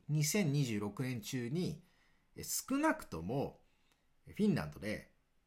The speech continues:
三組の、お、ものすごくアクティブな漫才コンビであるとか、漫才グループが生まれたらいいなって、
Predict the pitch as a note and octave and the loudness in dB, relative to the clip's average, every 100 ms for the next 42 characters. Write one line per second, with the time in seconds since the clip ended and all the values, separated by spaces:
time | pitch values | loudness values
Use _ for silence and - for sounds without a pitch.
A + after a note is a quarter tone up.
0 | _ - - - F#4+ E4+ - - A#2 F2 | _ -14 -8 -2 0 0 2 2 2 0
1 | F#2 F3+ G#2 - - _ _ _ _ - | 0 0 0 -6 -20 _ _ _ _ -18
2 | E2+ D#2 - - C#3 D3+ A#3 C#4 - C#4 | -14 -12 -14 -4 4 6 6 4 4 4
3 | D#4 D3 - G#3 G#3 - F3 C#3+ E2 G2+ | 4 2 0 -2 -2 -6 -2 -2 0 2
4 | D3 - - - _ _ _ _ _ F#2 | 2 0 -10 -20 _ _ _ _ _ -4
5 | A#2 A#2+ B2+ F3 D3 G2 E2 E2 - - | -2 0 2 4 4 2 -4 -8 -10 -4
6 | F#2 D#2 A#2 A#2+ A#2+ A2+ D3 C3+ G2 G2+ | -4 -2 -4 -2 0 6 6 4 0 -6
7 | - C3 F#3 G#3+ G#3 F#3+ D#3 D#3+ - - | -4 0 4 4 4 2 4 2 0 -18
8 | - - - - _ - G#2+ A2+ G2 D3 | -20 -20 -20 -20 _ -6 -2 0 6 8
9 | G3+ - G#2+ | 8 4 -2